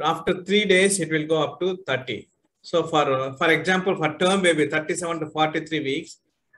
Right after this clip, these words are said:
at birth, the mean blood pressure is forty-two, and it will reach, uh, s-, at seventy-two hours, it's fifty. Okay, so usually mean arterial pressure is roughly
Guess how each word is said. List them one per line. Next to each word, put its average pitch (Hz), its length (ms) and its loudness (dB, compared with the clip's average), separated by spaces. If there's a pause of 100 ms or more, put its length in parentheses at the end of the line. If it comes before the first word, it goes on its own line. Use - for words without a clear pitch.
at 147 240 0
birth, 190 300 2
the 139 600 0
mean 160 280 0
blood 151 180 -2
pressure 151 220 0
is 151 180 -4
forty-two, 151 680 -4 (560)
and 139 240 0
it 139 160 -2
will 156 140 2
reach, 165 420 2 (220)
uh, 139 260 -6
s-, 139 200 -6
at 156 200 -6
seventy-two 156 440 2
hours, 156 220 0
it's 139 180 -8
fifty. 131 400 -10 (680)
Okay, 165 400 -6 (220)
so 202 520 0 (360)
usually 233 560 4
mean 208 360 4
arterial 185 580 4
pressure 165 540 0
is 165 260 -4
roughly 156 360 -2